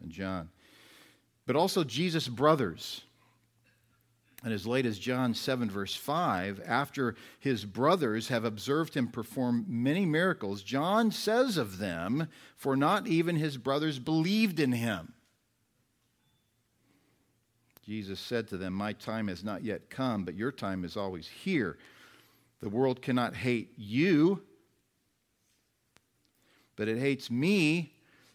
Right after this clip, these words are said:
because I testify about it that its works are evil." His biological half-brothers. They didn't believe him. Jesus rejects their counsel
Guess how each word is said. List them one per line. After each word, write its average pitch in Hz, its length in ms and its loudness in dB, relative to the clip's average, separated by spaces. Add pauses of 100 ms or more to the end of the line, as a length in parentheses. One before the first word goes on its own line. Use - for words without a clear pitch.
because 123 280 -2
I 139 140 4
testify 123 840 2 (120)
about 113 400 -2
it 117 240 -2 (220)
that 107 260 -4
its 107 300 -6
works 101 280 -8
are 90 140 -4
evil." 113 400 0
His 95 340 -8 (520)
biological 110 640 2
half-brothers. 107 800 -2 (1500)
They 90 100 -16
didn't 95 180 -6
believe 151 260 2
him. 120 180 -2 (1400)
Jesus 104 340 -6
rejects 113 520 -4
their 98 200 -2
counsel 117 600 -6